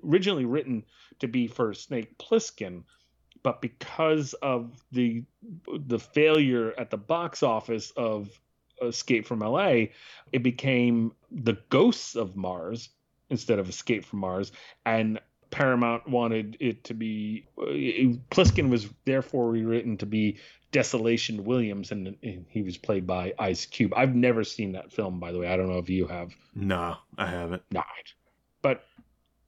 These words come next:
Speaker 1: getting to final thoughts of the film.
Speaker 2: Well, one thing I just wanted to mention, too, and I don't know if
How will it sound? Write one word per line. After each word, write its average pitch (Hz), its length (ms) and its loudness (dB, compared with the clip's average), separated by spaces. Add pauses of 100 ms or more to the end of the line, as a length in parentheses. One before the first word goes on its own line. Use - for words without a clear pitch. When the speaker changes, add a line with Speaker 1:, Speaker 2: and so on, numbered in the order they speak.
(160)
Speaker 1:
getting 143 300 0
to 120 320 -6
final 131 300 -2
thoughts 127 420 -4
of 123 80 -4
the 110 80 -4
film. 156 480 0 (320)
Speaker 2:
Well, 113 140 6
one 143 180 8
thing 165 220 6
I 151 80 4
just 135 200 -6
wanted 139 180 6
to 120 60 -2
mention, 117 420 0
too, 104 500 2 (560)
and 120 160 2
I 131 100 6
don't 143 180 2
know 123 200 4
if 107 100 0